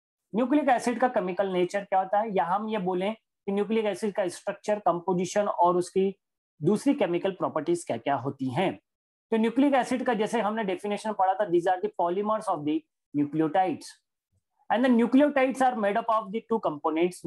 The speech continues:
nucleoside and phosphate। और nucleoside जो है वो फिर दो चीजों से मिलकर बना हुआ है, bases और sugars। Sugars और bases जो है वो दो दो तरह की होती है।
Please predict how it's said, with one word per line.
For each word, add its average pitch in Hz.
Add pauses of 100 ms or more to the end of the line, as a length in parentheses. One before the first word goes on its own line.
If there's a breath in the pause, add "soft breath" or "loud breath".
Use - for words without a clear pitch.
(100)
nucleoside 214 (140)
and 175
phosphate। 156 (1120)
और 214
nucleoside 233
जो 240
है 226
वो 233
फिर 240
दो 403
चीजों 415
से 185
मिलकर 175
बना 170
हुआ 165
है, 170 (120)
bases 190 (100)
और 156
sugars। 180 (720)
Sugars 262
और 226
bases 208
जो 220
है 214
वो 214
दो 175
दो 180
तरह 180
की 185
होती 196
है। 214